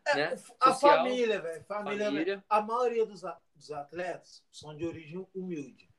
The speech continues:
Speaker 2: Uhum.
Speaker 1: Tem atletas aí que são de famílias nobres, mas a maioria, se pegar a maioria dos atletas aí,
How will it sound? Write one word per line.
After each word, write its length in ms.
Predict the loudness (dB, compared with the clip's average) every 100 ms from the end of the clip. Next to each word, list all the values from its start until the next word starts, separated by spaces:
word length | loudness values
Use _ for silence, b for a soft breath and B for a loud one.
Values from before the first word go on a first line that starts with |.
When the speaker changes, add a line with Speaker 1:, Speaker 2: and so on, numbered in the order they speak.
| -14
Speaker 2:
Uhum. 100 | -10
Speaker 1:
Tem 160 | -4
atletas 480 | -4 -2 0 2 4
aí 180 | 2 2
que 60 |
são 180 | -8 -8
de 100 | -8
famílias 480 | -4 -4 -2 -2 -2
nobres, 340 | -2 2 2
mas 180 | 0 -4
a 80 | -4
maioria, 460 | 2 6 6 6 2
se 160 | -2
pegar 400 | -6 -4 0 0
a 60 | 0
maioria 400 | 2 2 2 -4
dos 120 | -2
atletas 440 | -4 -4 -6 -8 -8
aí, 180 | -18